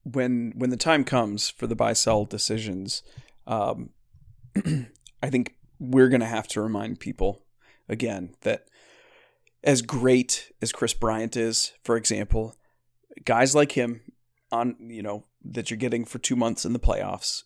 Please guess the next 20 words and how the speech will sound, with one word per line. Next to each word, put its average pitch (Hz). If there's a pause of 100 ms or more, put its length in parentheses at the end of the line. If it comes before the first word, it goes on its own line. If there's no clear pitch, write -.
no 113
matter 120
how 123
good 113
they 98
are, 90
they 117
just 131
don't 123
net 113 (960)
any 123
more 123
in 107
trade 113
what 117
you 113 (360)
maybe 117
would 117
have 110
thought -